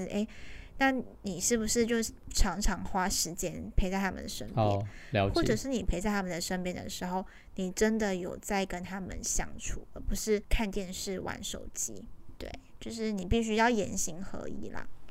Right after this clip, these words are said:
Speaker 2: 好吧，大概就这样子了。对啊，这本书老实说，我算是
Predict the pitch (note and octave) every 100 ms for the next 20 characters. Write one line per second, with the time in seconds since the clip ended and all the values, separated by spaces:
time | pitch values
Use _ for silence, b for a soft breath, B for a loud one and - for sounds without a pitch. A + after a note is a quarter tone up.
0 | - A2 G#2 G2+ - - - - - C3+
1 | A#2+ A2+ A2 G#2+ A2 F#2 G2 - - C3
2 | - - F#2 A2 B2+ D3 C#3+ G#2 - A#2+
3 | A#2 A#2 A#2+ B2+ - B2 C3+ D#3 A3+ A3
4 | C3 A#2 A2+ - A3 E3 C3+ - G#3+ F#3
5 | D#3 D3+ D3 D3+ D3 C3+